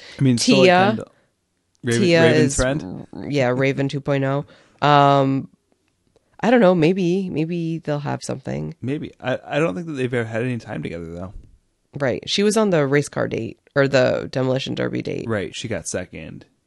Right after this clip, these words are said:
Speaker 1: in the, in the derby.
Speaker 2: Yeah, but that didn't really help her at all.
Speaker 1: Nope.
Speaker 2: Um, Kendall's interesting.
Speaker 1: Yeah, she seems like a, like, genuine person. She's a little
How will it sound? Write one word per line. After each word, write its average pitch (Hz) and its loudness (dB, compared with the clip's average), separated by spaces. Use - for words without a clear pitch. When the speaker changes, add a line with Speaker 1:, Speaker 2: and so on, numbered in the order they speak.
Speaker 1:
in 110 -2
the, 101 -4
in 104 -6
the 98 -6
derby. 82 -12
Speaker 2:
Yeah, - -10
but 139 -2
that 131 -6
didn't - -10
really 131 -8
help - -12
her - -12
at - -14
all. - -18
Speaker 1:
Nope. 110 -10
Speaker 2:
Um, 147 4
Kendall's 254 2
interesting. 208 -2
Speaker 1:
Yeah, 131 -2
she - -6
seems 311 -2
like - -8
a, 120 0
like, 110 -6
genuine 107 -4
person. - -6
She's 127 -10
a 143 -2
little 160 -6